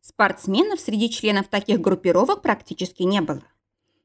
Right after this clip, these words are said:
Тогда визитной карточкой для многих уголовных авторитетов было наличие так называемой тюремной карьеры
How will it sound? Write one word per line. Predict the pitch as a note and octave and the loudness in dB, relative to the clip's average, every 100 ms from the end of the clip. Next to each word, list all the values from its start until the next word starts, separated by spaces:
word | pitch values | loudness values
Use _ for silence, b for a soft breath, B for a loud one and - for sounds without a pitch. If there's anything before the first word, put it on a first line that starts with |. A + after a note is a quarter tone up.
| _ | _
Тогда | F#3 F3 E3 C4 G#4 | -2 0 2 2 4
визитной | C4 A3 A3+ A3 | 2 2 0 -2
карточкой | A3+ A3 G#3 - F#3+ | 0 -2 -4 -4 -2
для | F3+ | 0
многих | G#3+ A3 F#3 G3+ | 2 2 0 -2
уголовных | A3+ G#3 G#3 G3+ G3 G#3 | 0 2 2 2 2 0
авторитетов | - A3+ C#4+ - F#3 - E3 | 0 2 0 0 -2 0 -6
было | E3+ G#3 G3+ | 0 2 2
наличие | G3+ G#3+ G#3+ G#3+ | 2 2 0 -2
так | G3 G#3 | -2 0
называемой | G#3 F#3 G3 G#3 G3 F#3 | 2 2 2 4 4 2
тюремной | F#3 G#3 G3+ F#3 E3+ | 2 0 2 2 2
карьеры | F3 D#3 C#3+ C#4+ D4+ | 0 0 2 0 0